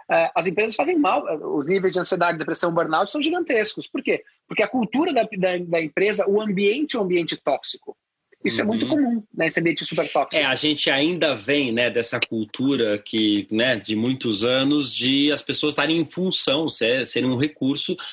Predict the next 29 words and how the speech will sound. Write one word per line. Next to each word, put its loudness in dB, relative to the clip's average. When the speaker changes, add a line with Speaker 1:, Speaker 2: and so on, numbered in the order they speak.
Speaker 2:
de 0
um 0
objetivo 0
de -6
um 0
terceiro, -2
né? -2
E -2
eu 2
acho 0
que 0
é 2
uma 2
Speaker 1:
Exatamente. 2
Speaker 2:
transição 2
que -2
a 0
gente, 0
eu 2
vejo, 0
pelo -2
menos 0
uma -2
transição -2
que -4
a -2
gente -6
tá -2
passando, -2